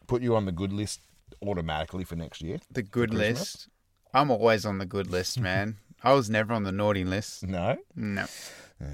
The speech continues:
Speaker 1: I've been on the naughty list a few times.
Speaker 2: Have you?
Speaker 1: Yeah.
Speaker 2: Did you just not get presents that year?
Speaker 1: No, I still got presents.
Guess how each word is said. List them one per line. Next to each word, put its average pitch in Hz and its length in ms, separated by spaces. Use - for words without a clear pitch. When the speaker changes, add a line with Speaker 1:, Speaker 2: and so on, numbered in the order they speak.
Speaker 1:
I've 82 80
been 98 140
on 87 80
the 80 140
naughty 76 180
list 73 180
a 71 40
few 73 160
times. 76 320
Speaker 2:
Have 110 140
you? 147 240
Speaker 1:
Yeah. 135 100
Speaker 2:
Did 123 100
you 113 140
just 107 140
not 107 140
get - 160
presents 107 360
that 101 160
year? 160 220
Speaker 1:
No, 226 140
I 233 60
still 294 160
got 120 120
presents. 98 520